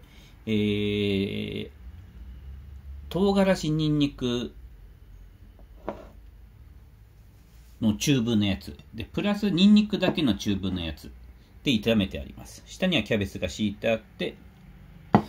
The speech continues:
枝豆がめっちゃ食べたくなったんでね、そろそろね、枝豆が恋しい季節になってきてると思うんですけど。で、や-、ヤオコーさんのね、自分で焼く餃子ね。今日結構いい感じで焼けたわ。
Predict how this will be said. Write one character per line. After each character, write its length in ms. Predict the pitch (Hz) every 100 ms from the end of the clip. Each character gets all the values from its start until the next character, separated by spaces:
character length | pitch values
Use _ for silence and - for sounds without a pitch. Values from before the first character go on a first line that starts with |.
| - -
枝 180 | 120 147
豆 240 | 147 143
が 100 | 131
め 120 | 127 120
っ 60 |
ち 100 | -
ゃ 20 |
食 100 | 123
べ 60 | 117
た 80 | 110
く 80 | 98
な 120 | 82
っ 40 |
た 80 | 80
ん 60 | 65
で 80 |
ね、 120 | 80 -
そ 160 | -
ろ 120 | 240
そ 100 | 220
ろ 140 | 151 110
ね、 280 | 110 107 -
枝 180 | 110 123
豆 400 | 127 131 123 113
が 140 | 117
恋 240 | 110 123 110
し 260 | 117 92
い 80 | 69 - -
季 80 | -
節 340 | 107 - - - - - - - -
に 140 | 98
な 80 | 104
っ 40 | -
て 80 |
き 80 | -
て 80 | 95
る 60 | 80
と 60 |
思 180 | 85 92
う 20 |
ん 40 | 82
で 80 |
す 60 | 76
け 80 | 85
ど。 180 | 82 80 - - - - - -
で、 80 | 131
や-、 100 | 131 123
ヤ 220 | 120 123 127
オ 80 |
コ 200 | 127 104
ー 60 | 95
さ 140 | 82
ん 40 | 80
の 100 | 87
ね、 180 | 110 - 113
自 160 | 120
分 260 | 139 185 165
で 120 | 147
焼 380 | 135 - 131 -
く 60 |
餃 200 | 113 113
子 80 | 107
ね。 240 | 110 113 - - - - - - - - - - - - -
今 80 |
日 60 | 208 -
結 140 | 277 -
構 160 | - 143
い 140 | 185
い 60 | 190
感 220 | 190 185
じ 100 | 160
で 100 | 151
焼 180 | 151 156
け 0 |
た 120 | 139
わ。 200 | 92 -